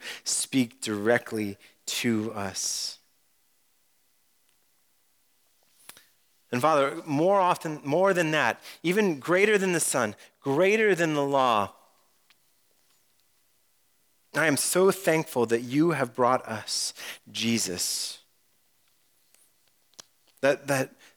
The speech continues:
that, God, your word says that Jesus was a light that shines in the darkness, and darkness did not overcome it. And that in him was life, and that life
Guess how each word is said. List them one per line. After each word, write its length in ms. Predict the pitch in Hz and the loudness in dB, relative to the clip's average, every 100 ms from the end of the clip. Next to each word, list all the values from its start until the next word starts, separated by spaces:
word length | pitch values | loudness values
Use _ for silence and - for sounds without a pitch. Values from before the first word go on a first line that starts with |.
| - | 0
that, 140 | 135 | 2
God, 140 | 139 139 | 4 4
your 180 | 185 | 4
word 420 | 165 147 160 180 156 | 4 4 4 2 0
says 400 | - 175 165 131 | 0 2 2 2
that 240 | 135 - | -2 -2
Jesus 680 | 135 156 165 143 123 - - - - | -2 2 2 0 -2 -2 -6 -12 -4
was 380 | 139 156 143 131 | 0 4 2 2
a 100 | 135 | 0
light 640 | 131 131 143 165 113 - - - - | 0 2 2 0 -2 -8 -8 -10 0
that 160 | 123 | 2
shines 680 | - - - 165 165 180 165 | 2 -4 0 0 2 0 0
in 180 | 156 143 | 0 0
the 80 | 139 | 0
darkness, 960 | 123 127 120 - 107 95 - - - - _ _ _ _ _ _ _ _ _ _ _ _ | 2 2 2 -2 -4 -4 -4 -4 -6 -10 _ _ _ _ _ _ _ _ _ _ _ _
and 280 | 123 123 113 | 0 0 0
darkness 480 | - 143 151 135 120 | 2 2 2 0 -2
did 180 | - 123 | 0 -2
not 340 | 117 131 135 139 | 0 0 2 2
overcome 520 | 135 123 113 - 117 95 | 0 2 0 -2 -8 -10
it. 100 | - _ _ _ _ _ _ _ _ _ _ _ _ _ _ _ _ _ _ _ _ _ _ _ _ _ _ _ - | -12 _ _ _ _ _ _ _ _ _ _ _ _ _ _ _ _ _ _ _ _ _ _ _ _ _ _ _ 0
And 160 | 135 | 2
that 160 | 139 151 | 4 4
in 140 | 160 | 2
him 380 | 156 - 185 165 | 0 0 2 4
was 220 | 139 123 | 2 2
life, 540 | 131 127 147 196 156 - | 2 2 2 2 0 -2
and 140 | 131 | 0
that 200 | 147 135 | 2 0
life 760 | 127 131 196 175 - - - | -2 0 2 0 -4 -18 -20